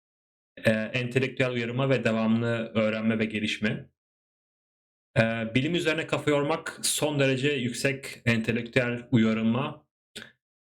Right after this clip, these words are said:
e, yaratıcılık ve kritik düşünme gibi ve problem çözme yetenekleri gibi unsurlar gerektiriyor. E, kompleks bir araştırma sorusuyla uğraştığınızda,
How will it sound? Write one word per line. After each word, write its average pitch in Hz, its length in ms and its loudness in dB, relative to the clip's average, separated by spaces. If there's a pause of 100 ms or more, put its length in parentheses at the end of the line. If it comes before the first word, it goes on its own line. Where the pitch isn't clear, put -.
(160)
e, 110 60 4 (320)
yaratıcılık 117 1200 -2
ve 120 280 0
kritik 120 360 -2
düşünme 127 300 0
gibi 117 600 -4 (280)
ve 110 140 2
problem 120 380 0
çözme 117 300 0
yetenekleri 120 380 -2
gibi 127 360 -2
unsurlar 117 400 0
gerektiriyor. 101 680 -4 (760)
E, 110 180 4
kompleks 135 400 -2
bir 143 80 4
araştırma 131 720 0
sorusuyla 123 640 0
uğraştığınızda, 113 960 -2